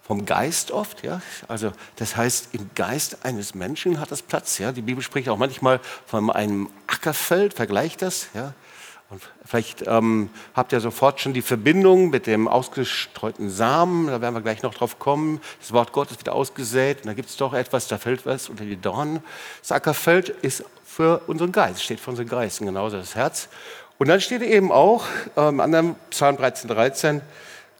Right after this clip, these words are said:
wie lange soll ich Sorgen hegen in meiner Seele? Übrigens, wenn du jetzt schon sagst, „Kannst schon aufhören, Jobs, ich bin's“, ja, äh, äh, dann, äh, sitzt du mit David in einem sehr guten Boot. Nämlich David hat da echt Probleme mit gehabt.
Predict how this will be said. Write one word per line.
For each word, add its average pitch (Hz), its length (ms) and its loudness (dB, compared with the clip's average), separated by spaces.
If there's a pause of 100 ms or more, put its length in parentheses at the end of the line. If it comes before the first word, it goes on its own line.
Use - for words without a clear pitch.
(140)
wie 208 160 4
lange 202 340 8
soll 160 180 4
ich 135 180 0
Sorgen 156 460 4
hegen 135 480 0
in 131 80 0
meiner 123 220 4
Seele? 135 440 4
Übrigens, 113 680 -2
wenn 117 140 0
du 113 120 2
jetzt 113 360 0
schon 104 400 -4
sagst, 104 380 -6 (760)
„Kannst 104 140 -8
schon 107 100 -4
aufhören, 123 360 2
Jobs, 120 280 0
ich - 100 -12
bin's“, 135 360 -2 (200)
ja, 113 220 -6 (420)
äh, - 1120 -2
äh, - 20 0 (440)
dann, 127 380 4 (220)
äh, 120 260 4 (100)
sitzt - 440 -4
du 131 60 -4
mit 117 200 2
David 143 360 4
in 135 100 -2
einem 117 180 4
sehr 120 180 4
guten 117 320 -4
Boot. 110 300 6 (160)
Nämlich 107 260 -6
David 110 300 4
hat 104 140 -8
da 98 60 -4
echt - 300 -8
Probleme 101 360 0
mit 95 140 -4
gehabt. 120 280 -2